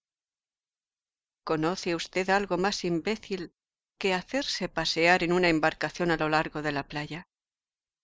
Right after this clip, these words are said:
Es como tomar un refresco sin tener sed.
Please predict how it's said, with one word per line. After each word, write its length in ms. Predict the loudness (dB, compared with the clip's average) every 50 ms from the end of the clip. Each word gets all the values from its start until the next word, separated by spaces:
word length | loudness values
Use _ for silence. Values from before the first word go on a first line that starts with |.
| _ _ _ _ _ _ _ _ _ _ _ _ _ _ _ _ _ _ _ _ _ _
Es 220 | -2 -2 -2 -4 -4
como 260 | -4 0 0 2 2
tomar 300 | 2 2 2 2 2 2
un 100 | -2 -2
refresco 600 | -4 -8 -6 -4 -4 -4 -4 -4 -6 -6 -6 -6
sin 220 | -4 -4 -6 -4
tener 280 | -2 -2 0 0 0 -2
sed. 320 | -4 -6 -8 -8 -10 -12